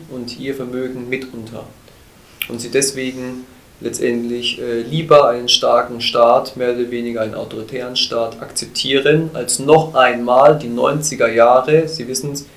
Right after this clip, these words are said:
äh, ähm, mit Jelzin durchmachen zu müssen. Gibt es da, ähm, im russischen Volk einfach ein,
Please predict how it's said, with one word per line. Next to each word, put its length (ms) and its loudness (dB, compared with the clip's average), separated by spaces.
äh, 640 -4
ähm, 280 -10
mit 180 -12
Jelzin 760 0
durchmachen 460 -6
zu 100 -14
müssen. 280 -8
Gibt 220 -8
es 120 -8
da, 420 2
ähm, 600 -4
im 120 -10
russischen 440 -2
Volk 300 6
einfach 440 -6
ein, 340 -6